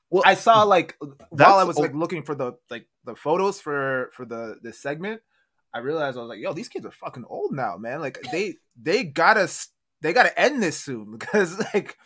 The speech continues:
Speaker 2: they're gonna be full-on adults <laughs>
Speaker 1: Well,
Speaker 2: by
Speaker 1: they're,
Speaker 2: the next
Speaker 1: they're in high
Speaker 2: season.
Speaker 1: school. Like, th-, they're f-, following them in high school.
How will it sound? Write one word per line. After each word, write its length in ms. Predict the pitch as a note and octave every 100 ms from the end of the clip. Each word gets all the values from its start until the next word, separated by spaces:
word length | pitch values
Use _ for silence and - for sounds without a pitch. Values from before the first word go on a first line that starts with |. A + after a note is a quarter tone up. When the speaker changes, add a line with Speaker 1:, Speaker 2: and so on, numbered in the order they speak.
| _ C#3+
Speaker 2:
they're 120 | F#3
gonna 160 | A3+
be 140 | F#3+ F3+
full-on 480 | - G#3 G#3 G3+ G3
adults 680 | D3 G#2+ F#3+ G3 - - - _ _ _ _ -
<laughs> 160 | - -
Speaker 1:
Well, 260 | D3+ D#3
Speaker 2:
by 160 | C#3+ D3
Speaker 1:
they're, 60 | C#3+
Speaker 2:
the 40 |
next 100 | C#3+
Speaker 1:
they're 80 | C3+
in 60 | B2+
high 160 | C3+ D3+
Speaker 2:
season. 60 |
Speaker 1:
school. 320 | - G2+ - -
Like, 140 | G#2
th-, 300 | - G#2+ A#2
they're 120 | A#2 A#2
f-, 260 | - G2+ -
following 400 | B2+ C3 B2+ A#2+
them 160 | A2+ G#2
in 120 | G2+
high 160 | F#2+ G#2
school. 320 | - -